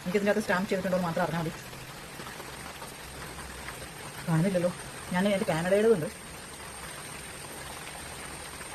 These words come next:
കാനഡയുടേതും ഉണ്ട്. ഞാൻ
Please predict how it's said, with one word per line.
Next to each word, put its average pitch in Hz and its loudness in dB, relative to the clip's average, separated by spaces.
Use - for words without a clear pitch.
കാനഡയുടേതും 202 4
ഉണ്ട്. 170 6
ഞാൻ 180 0